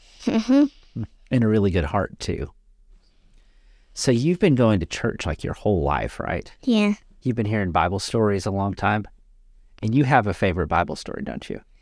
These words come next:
Speaker 1: Joseph.
Speaker 2: Joseph? What about Joseph's story do you like?
Speaker 1: Uh, well, I liked when he told the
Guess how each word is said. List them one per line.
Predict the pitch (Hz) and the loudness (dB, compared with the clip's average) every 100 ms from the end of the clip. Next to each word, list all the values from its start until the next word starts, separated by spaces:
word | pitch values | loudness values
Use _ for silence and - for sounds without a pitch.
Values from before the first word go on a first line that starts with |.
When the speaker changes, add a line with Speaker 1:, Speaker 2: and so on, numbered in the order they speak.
| - _ - - | -20 _ -20 -2
Speaker 1:
Joseph. | 226 254 254 - 208 202 202 - _ _ - | 2 4 2 0 2 2 -2 -10 _ _ -4
Speaker 2:
Joseph? | 151 180 - 92 - - _ _ _ _ - | 0 0 0 -4 -4 -16 _ _ _ _ -2
What | 180 | 0
about | 214 220 185 | 0 -2 0
Joseph's | 135 - 110 | -2 0 -4
story | - 107 82 | 0 0 0
do | 90 | -2
you | |
like? | 80 53 - - | -4 -6 -8 -4
Speaker 1:
Uh, | 240 233 220 208 208 208 - _ _ _ _ _ _ _ _ - _ _ _ - - - _ - | 0 2 4 4 4 0 -6 _ _ _ _ _ _ _ _ -20 _ _ _ -20 -20 -20 _ 0
well, | 240 240 247 254 - - - - | 2 6 4 2 -2 -20 -8 0
I | 247 240 | 2 4
liked | 247 247 262 269 - | 4 6 6 4 2
when | 269 254 247 254 | 2 4 4 2
he | - 247 240 240 247 - - - | 2 0 2 0 -2 -12 -20 -16
told | - 247 254 254 254 | 0 4 6 4 2
the | 247 233 233 | 2 2 2